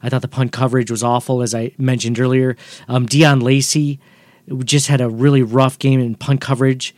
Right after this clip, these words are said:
Um, he did have that one ball that was downed, um, on the four-yard line towards the end of the game, but he whiffed on a huge punt return early in the game, and he just, he's just been looking out of place,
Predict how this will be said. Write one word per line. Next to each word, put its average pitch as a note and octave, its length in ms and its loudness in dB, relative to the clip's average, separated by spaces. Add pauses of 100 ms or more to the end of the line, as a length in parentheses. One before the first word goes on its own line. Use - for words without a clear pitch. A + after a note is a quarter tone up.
(380)
Um, A#2+ 180 -2
he A#2 100 -2
did C3 160 2
have C3 180 2
that A#2+ 180 -2
one B2+ 380 0
ball B2 360 2
that B2 100 -2
was A#2 140 -4
downed, A#2+ 480 -4 (460)
um, A#2 360 -4
on B2 120 -4
the A#2+ 80 -4
four-yard B2+ 440 2
line B2 220 -2
towards A#2 220 -4
the B2+ 60 0
end C3 80 2
of B2 40 -2
the C3+ 60 0
game, C3+ 300 4
but A#2+ 180 -2
he C#3 240 -2
whiffed B2 580 2 (540)
on B2+ 100 -2
a B2 60 0
huge D3+ 520 2
punt C#3+ 220 0
return C3 340 0
early C#3 240 4
in C3+ 80 4
the C3+ 80 2
game, C3+ 280 4
and A#2 100 -2
he A2+ 80 -6
just, C3 300 0
he's C#3 180 -6
just D#3+ 240 -2 (180)
been D3 140 4
looking D3 280 2
out C3+ 120 4
of - 80 -6
place, C3+ 420 0